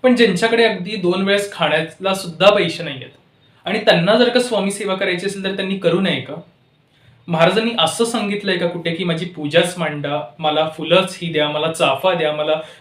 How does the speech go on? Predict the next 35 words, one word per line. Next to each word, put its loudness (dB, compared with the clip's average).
बेसनाचे -2
लाडूच 2
द्या, 2
मगच -2
मी -6
तुमच्यावर 0
खुश -4
होईन -2
आणि -4
तुम्हाला 0
सगळी -2
दागदागिने, 4
पैसा, 0
अडका -2
या 0
सगळ्या -2
गोष्टी -8
देईन, -4
असं -4
महाराजांनी 0
कुठेच 0
सांगितलेलं -4
नाहीये. 0
असं -4
कुठल्याही -2
ग्रंथात 2
नाहीये -8
ना, -6
ना -14
महाराजांच्या 0
बखरमध्ये 0
ह्याचा 0
उल्लेख -4
आहे. -20
महाराजांना 4